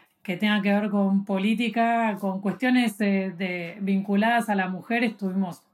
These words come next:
eh, estamos como súper inmersas. Bueno, ahora, eh, formando parte de manera muy tímida en, en esta agrupación, o no sé, digo, en este, en esta colectiva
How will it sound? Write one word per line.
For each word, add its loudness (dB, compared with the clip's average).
eh, -10
estamos 0
como -8
súper -2
inmersas. 2
Bueno, 0
ahora, 0
eh, -4
formando 4
parte 2
de 2
manera 0
muy 6
tímida 4
en, -4
en -6
esta -2
agrupación, 2
o 0
no -8
sé, -6
digo, -10
en -2
este, 0
en 0
esta 2
colectiva 2